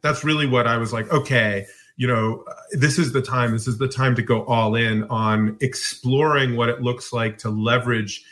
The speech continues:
this new set of distributed ledger technologies."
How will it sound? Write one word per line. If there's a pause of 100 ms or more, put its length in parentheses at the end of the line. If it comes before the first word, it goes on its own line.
(180)
this
new
set
of
distributed
ledger
technologies."